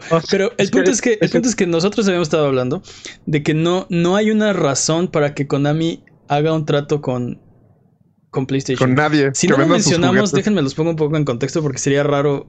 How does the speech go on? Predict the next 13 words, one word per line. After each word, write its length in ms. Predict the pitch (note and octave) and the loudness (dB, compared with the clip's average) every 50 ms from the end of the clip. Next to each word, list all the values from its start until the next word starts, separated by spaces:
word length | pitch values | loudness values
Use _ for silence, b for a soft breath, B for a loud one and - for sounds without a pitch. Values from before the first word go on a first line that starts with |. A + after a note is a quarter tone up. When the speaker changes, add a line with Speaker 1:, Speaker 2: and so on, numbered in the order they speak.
| - - | -12 -10
Speaker 2:
eh, 140 | D3 D3+ | -8 -4
de 100 | D#3 D3 | -2 -2
lo 80 | C3+ C3+ | -2 -2
que 60 | B2+ | -4
estamos 240 | - - C3 C#3 C3 | -4 -4 -4 -4 -4
hablando. 260 | B2 A#2 A2+ A#2 D3 B B B B B B B B _ _ _ _ _ _ - | -4 -6 -6 -6 -8 B B B B B B B B _ _ _ _ _ _ -6
Salió 240 | - - F#3 F#3+ A3 | -2 0 0 2 2
un 80 | A#3 | 0
rumor 460 | B3 C4+ B3 G#3 F3+ E3 E3 E3 - - | 0 2 2 2 2 2 0 -2 -2 -2
que 100 | D#3+ D3+ | 0 0
decía 420 | C#3 C#3 - - D#3 D3 C#3+ C#3+ | 0 0 0 0 0 0 0 -2
que, 300 | - C#3+ B2+ B2+ B2 - - - - _ _ _ _ _ _ _ _ _ _ _ - | -2 -2 0 0 -2 -4 -10 -20 -20 _ _ _ _ _ _ _ _ _ _ _ -4
que 720 | - D3 C#3 C3+ C3+ C3 C3 C3 B2+ B2+ B2+ B2+ - - | -2 0 0 2 2 2 2 2 2 2 2 0 -2 -4